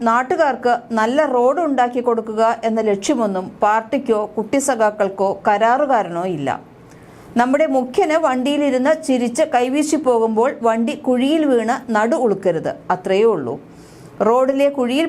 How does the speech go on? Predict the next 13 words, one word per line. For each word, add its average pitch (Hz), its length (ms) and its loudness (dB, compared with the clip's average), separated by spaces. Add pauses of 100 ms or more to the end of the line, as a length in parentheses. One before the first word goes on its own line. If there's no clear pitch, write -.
പതിക്കാതെ 254 460 2 (180)
മുഖ്യമന്ത്രിയും 294 600 0 (100)
വാഹനവ്യൂഹവും 269 920 0
കടന്നുപോയി 262 520 0 (100)
കഴിഞ്ഞാൽ 233 440 2 (560)
പിന്നെ 359 320 2
റോഡിൽ 240 300 2 (260)
എത്ര 233 220 -2 (100)
വലിയ 262 180 2 (100)
കുഴിയുണ്ടായാലും 208 840 0 (180)
അത് 240 180 0
വലിയ 233 180 0 (100)
കുഴപ്പമൊന്നുമില്ല. 196 760 0